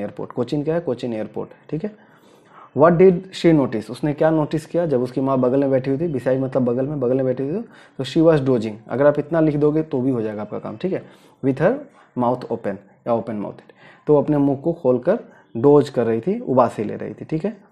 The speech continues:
"Find the words", यहाँ पर कुछ वर्ड दिया गया है, इसका मीनिंग सिमिलर वहाँ पर देखना है, ठीक है। "Sleep lightly"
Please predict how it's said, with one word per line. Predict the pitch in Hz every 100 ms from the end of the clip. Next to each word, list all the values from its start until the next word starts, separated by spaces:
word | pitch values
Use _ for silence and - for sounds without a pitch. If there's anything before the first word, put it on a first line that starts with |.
| _ _ _ _ 180
"Find | 196 196
the | 165
words", | 127 107 - _ _ _ _ _ _ 147
यहाँ | 127
पर | 135
कुछ | 143 135
वर्ड | 151 135 147
दिया | 147 151
गया | 151
है, | 165
इसका | 170 - 147
मीनिंग | 151 156 165 - -
सिमिलर | - 208 185 180
वहाँ | 156 131
पर | 135
देखना | 113 110 107
है, | 104
ठीक | 175
है। | 120
"Sleep | - 170 170
lightly" | 170 160 160